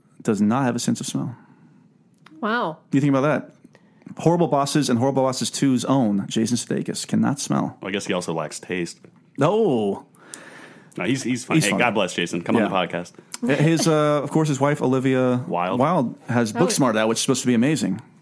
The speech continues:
Speaker 3: That's
Speaker 2: He's
Speaker 3: what
Speaker 2: ma-,
Speaker 3: she
Speaker 2: wait,
Speaker 3: says.
Speaker 2: he's married
Speaker 1: Yeah.
Speaker 2: to Olivia Wilde?
Speaker 1: Yeah, for years now.
Speaker 2: What the
Speaker 1: Or, or they're,
Speaker 2: hell?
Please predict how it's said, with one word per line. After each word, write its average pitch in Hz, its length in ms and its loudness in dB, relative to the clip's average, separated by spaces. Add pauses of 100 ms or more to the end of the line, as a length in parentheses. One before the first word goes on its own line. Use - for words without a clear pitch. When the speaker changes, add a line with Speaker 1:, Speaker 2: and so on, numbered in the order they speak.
(200)
Speaker 3:
That's - 160 -4
Speaker 2:
He's - 40 -6
Speaker 3:
what - 80 2
Speaker 2:
ma-, - 60 0
Speaker 3:
she - 100 -6
Speaker 2:
wait, 294 220 -2
Speaker 3:
says. 196 80 -14
Speaker 2:
he's 262 300 -6
married 254 240 -2
Speaker 1:
Yeah. 254 60 -2
Speaker 2:
to 202 60 -2
Olivia 196 340 -4
Wilde? 180 320 -4
Speaker 1:
Yeah, 170 320 0 (300)
for - 140 -2
years 135 280 2
now. 98 320 -2 (280)
Speaker 2:
What 277 80 -14
the - 60 4
Speaker 1:
Or, - 60 4
or 196 100 2
they're, 190 100 4
Speaker 2:
hell? 185 80 -2